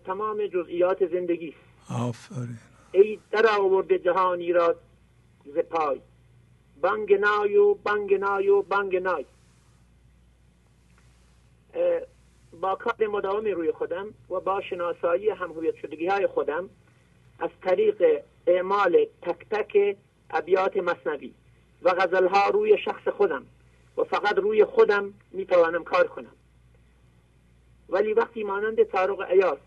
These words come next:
Speaker 1: به گذشته نگاه می‌کنم و به برادران یوسف نگاه می‌کنم، این بیت به ذهنم میاد که بپرسید از آنها که دیدند نشانها، که تا شکر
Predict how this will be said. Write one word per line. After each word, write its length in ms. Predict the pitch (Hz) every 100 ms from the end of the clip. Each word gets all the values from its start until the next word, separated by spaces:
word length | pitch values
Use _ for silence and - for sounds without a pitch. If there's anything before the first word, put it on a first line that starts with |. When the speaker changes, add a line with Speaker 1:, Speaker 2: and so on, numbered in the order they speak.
| _
Speaker 1:
به 80 | -
گذشته 440 | 165 175 170 - 208
نگاه 240 | 165 147
می‌کنم 420 | 143 139 151 190 220 _ _ _ _ _ _
و 60 | 175
به 100 | 180
برادران 500 | 175 175 180 180 180
یوسف 360 | 180 175 202
نگاه 240 | 180 151 143
می‌کنم، 440 | 139 165 165 202 214 _ _ _ _ -
این 220 | 208 233
بیت 380 | 170 214 233 -
به 100 | 180
ذهنم 320 | 175 175 165
میاد 320 | 165 147 135 -
که 180 | 135 123 _ _ _ _ 131
بپرسید 640 | - 226 208 - - 190 185 _
از 140 | 180 160
آنها 520 | 170 202 190 190 185 - -
که 100 | 185
دیدند 520 | 185 226 196 180 170 156
نشانها، 680 | 170 175 160 165 180 180 - _ _ _ _ _
که 100 | -
تا 280 | 196 185 175 -
شکر 280 | 262 -